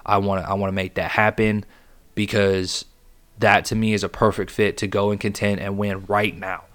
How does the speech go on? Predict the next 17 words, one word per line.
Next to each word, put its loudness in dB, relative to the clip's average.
Yes, 4
I 6
know 6
that 6
division -2
is -6
very 0
competitive, 0
okay? -4
I -2
know, -2
I -2
know, 0
I -8
get -4
it. -2
But, 4